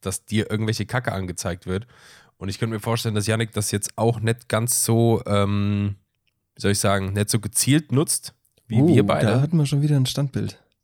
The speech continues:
Speaker 1: Oh, was ist denn
Speaker 2: Einen
Speaker 1: hier
Speaker 2: kleinen
Speaker 1: gefährlich
Speaker 2: Moment,
Speaker 1: hier?
Speaker 2: wir müssen gucken, dass sich das Internet wieder fängt.
Speaker 1: Ich hoffe,
Speaker 2: Ich,
Speaker 1: ich
Speaker 2: äh, verstehe nämlich auch nicht, was der Christian gerade erzählt.
Speaker 1: Mega unangenehm.
Speaker 2: Weil jetzt scheint es wieder zu funktionieren.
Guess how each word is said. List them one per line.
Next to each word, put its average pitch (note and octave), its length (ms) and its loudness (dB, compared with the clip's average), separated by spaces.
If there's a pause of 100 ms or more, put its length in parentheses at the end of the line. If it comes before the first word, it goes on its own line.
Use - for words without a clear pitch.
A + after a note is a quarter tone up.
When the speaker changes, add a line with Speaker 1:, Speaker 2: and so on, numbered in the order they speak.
(420)
Speaker 1:
Oh, C3 260 0 (160)
was - 180 -4
ist C3+ 140 2
denn - 80 2
Speaker 2:
Einen G2 80 0
Speaker 1:
hier F2+ 160 0
Speaker 2:
kleinen B2+ 200 2
Speaker 1:
gefährlich C3 220 2
Speaker 2:
Moment, A2+ 140 0
Speaker 1:
hier? A2+ 140 -4
Speaker 2:
wir G#2 60 -2
müssen A#2+ 320 0
gucken, C#3 220 -4
dass C3+ 120 -4
sich C3 120 -4
das C3+ 140 -8
Internet B2+ 380 -2
wieder A2+ 160 -2
fängt. A#2 360 -4 (840)
Speaker 1:
Ich - 100 -20
hoffe, G#2 280 2
Speaker 2:
Ich, C#3+ 200 4
Speaker 1:
ich C3+ 60 -2
Speaker 2:
äh, G#2 140 -2
verstehe - 800 -4
nämlich G2+ 440 -2
auch G#2 200 -6
nicht, A2+ 360 -2
was A#2 140 -4
der B2 120 -4
Christian B2+ 460 -2
gerade C3 340 -2
erzählt. C#3 600 -2 (160)
Speaker 1:
Mega G#2 380 0
unangenehm. G2+ 560 2
Speaker 2:
Weil D#3 420 0
jetzt - 320 0
scheint C#3 220 0
es C#3 120 -4
wieder C#3+ 160 0
zu - 140 -4
funktionieren. A#2 640 -2